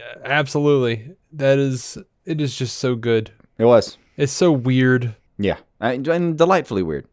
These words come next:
Speaker 2: I, like, the, the comedy worked. Uh, the guy, the
Speaker 1: <laughs>
Speaker 2: Jeremy Carver, the guy that, that worked on this, uh, the showrunner said that he wanted to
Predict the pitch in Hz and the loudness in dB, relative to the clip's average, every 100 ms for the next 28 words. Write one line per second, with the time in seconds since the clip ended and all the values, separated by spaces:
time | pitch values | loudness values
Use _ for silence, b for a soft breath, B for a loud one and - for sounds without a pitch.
0 | _ 113 110 113 110 107 95 95 107 120 | _ -2 2 0 0 -2 -2 -4 -4 -2
1 | 131 156 - - _ - 101 92 87 - | 0 0 -2 -16 _ -4 0 0 -2 -6
2 | _ 104 117 123 120 - 92 110 101 117 | _ 0 4 4 2 -10 -4 -2 0 -2
3 | 143 135 139 131 123 104 107 107 107 104 | 0 2 2 4 2 2 4 2 2 -6
4 | 85 104 101 - - 110 123 139 104 95 | -6 -4 -4 -6 -4 0 0 0 0 0
5 | 95 - - 85 90 85 87 120 120 110 | -2 -6 -10 -4 -2 -4 -4 -2 0 0
6 | 95 82 - 95 85 82 82 82 90 101 | -4 -6 -4 -4 -2 -8 -8 -8 -6 -4
7 | 98 92 90 87 | -4 -2 -2 -2